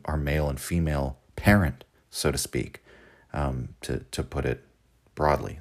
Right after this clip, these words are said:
the Greek and the Christian. And so the reason why genealogy of morality is so celebrated, and it gets a lot more attention today in academia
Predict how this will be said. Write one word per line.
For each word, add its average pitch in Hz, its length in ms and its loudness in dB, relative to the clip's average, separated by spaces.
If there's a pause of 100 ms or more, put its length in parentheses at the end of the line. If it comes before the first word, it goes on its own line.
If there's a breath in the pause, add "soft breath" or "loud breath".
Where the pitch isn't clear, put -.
the - 60 -8
Greek 71 440 -2
and 67 220 -4
the 67 60 -6
Christian. - 520 -2 (1000 soft breath)
And 87 140 0
so - 100 6
the 107 100 10
reason 135 220 8
why 139 120 8
genealogy 101 560 6
of 82 280 2
morality 85 420 4
is 73 120 0
so 73 120 0
celebrated, 69 680 2 (1160)
and 98 100 4
it 95 80 2
gets 104 180 4
a - 40 4
lot 80 240 8
more 80 160 6
attention 78 440 0
today 82 280 2
in 80 100 2
academia 76 680 0